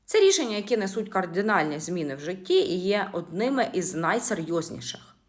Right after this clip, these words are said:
Правильних рішень, однакових для всіх, не існує. У кожного є своє правильне рішення в залежності від його ситуації, тому що у людей зовсім не однакове життя, не однаковий характер, не однакова мотивація і так далі.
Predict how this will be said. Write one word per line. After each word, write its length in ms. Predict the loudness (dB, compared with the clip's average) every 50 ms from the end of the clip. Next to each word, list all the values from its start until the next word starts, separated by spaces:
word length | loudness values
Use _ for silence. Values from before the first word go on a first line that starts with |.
| _ _ _ _
Правильних 600 | 0 2 4 4 4 2 2 0 -2 -4 -4 -2
рішень, 440 | -2 -2 -2 -2 -2 -4 -4 -8 -10 -8
однакових 640 | -6 -6 -4 -2 0 0 0 0 -2 -6 -8 -8 -6
для 120 | -4 -4 -2
всіх, 360 | -2 -2 -2 -2 -4 -4 -6
не 140 | -6 -6 -4
існує. 540 | -6 -6 -8 -8 -8 -8 -8 -8 -10 -12 -16 -20 -20 -20 -20 -20 -20 -16 _
У 120 | -8 -8
кожного 460 | 2 4 4 4 6 6 6 6 6
є 160 | 6 6 6 4
своє 420 | 4 2 2 2 4 6 4 4 4 2
правильне 460 | 2 2 2 2 0 -4 -4 -4 -4
рішення 460 | 2 2 4 4 4 2 0 -4 -4
в 20 |
залежності 540 | -2 -2 0 2 2 2 2 0 -2 -4 -6
від 220 | -8 -8 -8 -4 -4
його 180 | -2 -2 -2
ситуації, 640 | -4 -4 -6 -4 -2 -2 -2 -2 -2 -6 -8 -10 -10 -10
тому 180 | -10 -8 -6
що 180 | -8 -8 -8 -6
у 140 | -6 -6 -6
людей 380 | -4 2 4 6 6 6 4
зовсім 460 | 4 2 2 2 2 2 0 2 2 4
не 80 | 2
однакове 480 | 2 2 2 0 0 0 0 -6 -6 -6
життя, 500 | -8 -12 -14 -8 2 4 4 6 4 2 -2 -8 -10 -10 -12 -8 0
не 120 | 2 2
однаковий 480 | 2 2 2 0 -2 -2 -2 -8 -10 -10
характер, 580 | -10 -8 0 4 4 4 4 4 0 -2 -2 -2
не 140 | -4 -4
однакова 520 | -6 -4 -2 -2 -2 -2 -2 -8 -10 -10 -10
мотивація 680 | -10 -12 -8 -6 -2 4 4 4 4 4 2 0 -2
і 20 | 0
так 200 | 0 0 0 0
далі. 220 | 0 0 -2 -4